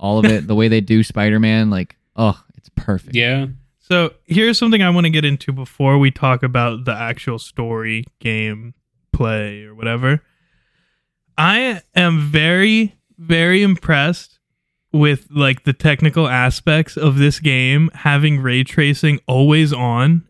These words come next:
Speaker 3: and running over sixty.
Speaker 2: Is it always on, even if you turn it to fidelity?
Speaker 3: Yeah, it's always, well, fidelity
Speaker 2: Or
Speaker 3: is
Speaker 2: performance?
Speaker 3: Yeah, both.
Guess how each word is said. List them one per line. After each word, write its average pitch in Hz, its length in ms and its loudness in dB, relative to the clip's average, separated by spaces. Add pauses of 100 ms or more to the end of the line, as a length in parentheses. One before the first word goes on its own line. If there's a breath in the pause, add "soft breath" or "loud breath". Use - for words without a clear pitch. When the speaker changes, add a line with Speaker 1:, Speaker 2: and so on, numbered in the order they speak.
Speaker 3:
and 139 200 4
running 135 380 2
over 120 300 -2
sixty. - 540 -12 (2250)
Speaker 2:
Is 151 140 2
it 254 120 4
always 311 320 0
on, 302 220 0
even 165 260 2
if 180 140 0
you 175 60 2
turn 147 200 0
it 147 80 -4
to 151 100 -6
fidelity? 127 540 -2
Speaker 3:
Yeah, 139 380 2
it's 147 160 0
always, 139 380 2
well, 139 180 0
fidelity 156 460 2
Speaker 2:
Or 135 60 4
Speaker 3:
is 139 140 2
Speaker 2:
performance? 131 560 0
Speaker 3:
Yeah, 139 160 2
both. 127 440 -2